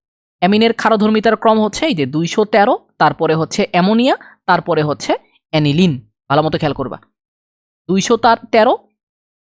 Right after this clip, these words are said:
তারপরে হচ্ছে তোমার অ্যামোনিয়া, তারপরে হচ্ছে অ্যানিলিন। এইটা একদম ঠাড়া মুখস্থ করে ফেলবা,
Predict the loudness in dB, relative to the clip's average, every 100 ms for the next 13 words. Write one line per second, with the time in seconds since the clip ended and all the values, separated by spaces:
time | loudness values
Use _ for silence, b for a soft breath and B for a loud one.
0 | _ _ _ -4 -2 0 0 0 0 -2
1 | -2 -2 0 2 2 0 -2 _ -2 -2
2 | 0 -2 -2 -4 -2 -2 -2 -4 -10 _
3 | _ -4 0 0 2 0 0 -4 0 0
4 | 0 0 2 0 -2 -4 -2 0 0 0
5 | -2